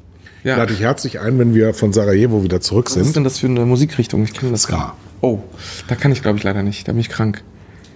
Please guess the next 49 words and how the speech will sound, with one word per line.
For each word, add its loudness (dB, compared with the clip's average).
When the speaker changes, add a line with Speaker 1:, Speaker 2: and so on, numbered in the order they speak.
Speaker 2:
Äh, 2
Thomas 2
Gottschalk 2
sagt 0
immer, 4
er 4
ist 2
auf -4
Kreuzfahrt. -4
Speaker 1:
Ah, 2
nee, 2
ich -2
bin 0
einfach, 0
ich -6
drehe. 2
Speaker 2:
Mike 0
Krüger 2
sagt 0
immer, 0
er 0
ist -4
in -4
Urlaub. -4
Speaker 1:
Ja. -8
Speaker 2:
Egal, 2
wann 0
du -2
ihn -2
anfragst. -10
Ja. -12
Weißt -6
du, -4
wer -2
Mike 0
Krüger 2
ist? -6
Speaker 1:
Klar. 0
Hast -2
du 6
eine 6
Nippel 4
durch 4
die 2
Lasche 2
ziehen? 0
Speaker 2:
Gibt's -2
denn, 4
ähm, 2